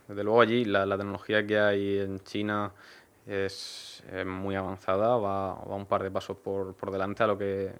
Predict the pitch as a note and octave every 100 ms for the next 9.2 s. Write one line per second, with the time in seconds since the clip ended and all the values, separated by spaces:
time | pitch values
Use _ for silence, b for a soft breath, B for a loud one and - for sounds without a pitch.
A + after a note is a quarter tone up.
0 | - G#2 G2+ G2 G2+ G2 F#2+ F#2+ F#2+ F#2+
1 | G2 F2+ - - G2+ G2 G2 G2+ G2 G2
2 | G2 G#2 G2+ G2+ A2 B2 B B B -
3 | G2+ G2+ G#2+ G#2 A2+ G#2 F#2+ - B B
4 | B B - G2+ G2 G2 F#2+ F#2+ F#2 -
5 | F2 - G2 F#2+ - G2+ F#2+ - - G2+
6 | G2 F#2+ G2+ G2 F#2 C#2+ F#2+ F#2+ G2+ G2+
7 | G2+ G#2 - G2+ G#2 G#2+ G#2 G2 G2 F#2+
8 | G2 F#2+ G#2 G#2 G#2 A2 - G#2 G2+ G2
9 | G#2+ F#2+